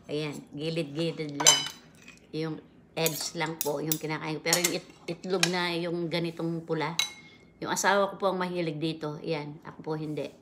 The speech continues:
Tapos, lalagyan ko ng scramble. Eto, may scramble ako. Ayan.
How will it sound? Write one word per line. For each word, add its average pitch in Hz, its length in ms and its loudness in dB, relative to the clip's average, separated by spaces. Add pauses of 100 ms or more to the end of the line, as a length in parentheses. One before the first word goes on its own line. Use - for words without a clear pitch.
(500)
Tapos, 160 560 -4 (320)
lalagyan 170 420 0
ko 185 80 -4
ng 170 320 0
scramble. 165 800 -2
Eto, 151 320 -4
may 151 160 -2
scramble 151 680 -2
ako. - 240 2
Ayan. 139 320 -6